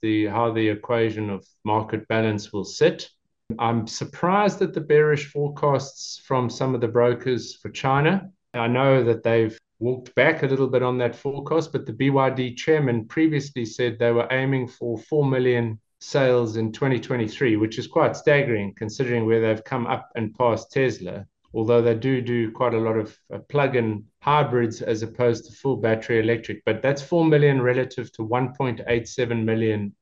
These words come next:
last year. And then Tesla, of course, has a fifty percent compound,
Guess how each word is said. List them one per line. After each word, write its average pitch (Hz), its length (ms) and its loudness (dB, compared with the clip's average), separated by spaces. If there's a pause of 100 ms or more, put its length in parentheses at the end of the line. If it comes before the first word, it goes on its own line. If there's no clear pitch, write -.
(180)
last 120 420 2
year. - 160 -14 (520)
And 120 120 0
then 123 220 2
Tesla, 147 360 4
of 127 160 2
course, 135 300 -2
has 117 140 -4
a 113 60 -4
fifty 120 360 -4
percent 113 480 -4
compound, 120 640 -2